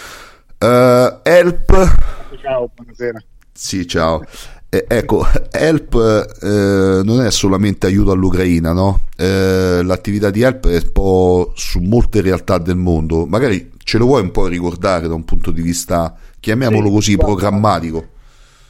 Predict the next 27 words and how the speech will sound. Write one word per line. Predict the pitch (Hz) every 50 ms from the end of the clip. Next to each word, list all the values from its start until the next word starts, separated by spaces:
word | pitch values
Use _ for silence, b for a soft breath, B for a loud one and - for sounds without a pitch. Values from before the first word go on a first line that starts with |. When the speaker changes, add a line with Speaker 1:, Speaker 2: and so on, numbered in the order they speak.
| b b b b b b b _ -
Speaker 2:
Help | - 170 180 180 - - 139 131 127 123 113 - -
nasce | 139 135 135 131 123 - - - - 135 127 123 117 107
soprattutto | - - 123 117 110 - 151 143 - - 135 123 120 -
da, | - - 117 117 - 113
dall'impegno | 113 117 117 120 120 113 113 - 127 120 123 120 120 117 117 113 113 110
di, | 107 113 113 110 107 110 107 107
di | 104 113 113
Matteo, | 110 107 110 - - 131 123 117 107 104 101 - - _ -
che | - 117 110 110 107 104 104 104 104 101 101 98 -
poi | - 113 107
è |
stato, | 101 - - - 110 110 113 107 107 107 107
ne | 110 110 110
è |
stato | 107 - - 127 120 123
un | 123 120
animatore, | 117 120 120 117 117 120 143 143 143 139 127 123
è | 113
stato | - - - 117 117 117 113 113 113 110
quello | 120 123 123 117
che | 113
ha | 113
fatto | - - - 117 - - - 120 113 117 117
un | 117 120
po' | 110 - 143 135
il | 131 123
raccordo, | 123 117 - - - 139 135 127 123 127 123 120 110